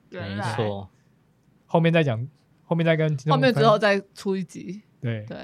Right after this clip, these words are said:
Speaker 2: 再出一集。
Speaker 1: 我上次去住松雪楼的时候，我没有吃到他的晚餐。
Speaker 2: 你去住松雪楼哦？
Speaker 1: 我有住过松雪楼。
Speaker 2: 你怎么没有揪？
Speaker 1: 啊？<laughs>
Speaker 3: 还一拍婚纱吧？
Speaker 1: 不是，不是，不是，不同次。然后，但是他，你如果没有吃到他晚餐的话，他就会给你一组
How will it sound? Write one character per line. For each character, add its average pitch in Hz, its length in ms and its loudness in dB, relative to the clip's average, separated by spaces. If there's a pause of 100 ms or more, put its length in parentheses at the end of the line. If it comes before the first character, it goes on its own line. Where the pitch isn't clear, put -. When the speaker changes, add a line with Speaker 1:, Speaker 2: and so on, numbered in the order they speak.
Speaker 2:
再 123 140 -2
出 110 200 -8
一 104 140 -8
集。 - 280 -20 (480)
Speaker 1:
我 226 60 0
上 370 240 2
次 359 80 0
去 349 40 -2
住 311 160 -2
松 269 220 0
雪 240 160 2
楼 156 160 0
的 160 60 -4
时 170 120 -8
候， 185 280 -2
我 175 40 0
没 180 120 -2
有 180 60 0
吃 175 140 -6
到 165 60 0
他 175 80 -4
的 156 80 -6
晚 113 260 -8
餐。 - 320 -10 (280)
Speaker 2:
你 131 80 -2
去 220 180 -6
住 226 180 -4
松 190 240 -2
雪 160 160 0
楼 104 120 -2
哦？ 98 340 -8
Speaker 1:
我 269 80 4
有 311 80 8
住 214 180 0
过 208 120 2
松 190 180 0
雪 196 100 0
楼。 - 80 -2
Speaker 2:
你 - 60 -8
怎 151 100 -2
么 135 80 2
没 143 120 4
有 156 120 6
揪？ 135 340 6
Speaker 1:
啊？ 220 920 6
<laughs> - 0 -
Speaker 3:
还 196 220 0
一 208 40 4
拍 196 160 4
婚 160 200 2
纱 151 260 2
吧？ 135 240 -6
Speaker 1:
不 226 100 -2
是， 240 140 2
不 202 100 -2
是， 202 160 -2
不 196 200 0
是， 214 160 -2
不 285 200 2
同 202 220 4
次。 185 340 -2
然 226 80 4
后， 311 160 6 (680)
但 349 180 6
是 349 80 0
他， - 80 2
你 220 120 4
如 254 100 4
果 320 100 10
没 247 100 4
有 254 80 6
吃 214 100 2
到 233 180 8
他 226 120 8
晚 170 240 -2
餐 190 160 -2
的 180 80 0
话， 196 140 2
他 220 100 0
就 226 140 0
会 226 60 0
给 185 160 -2
你 185 100 0
一 185 100 -4
组 175 240 -6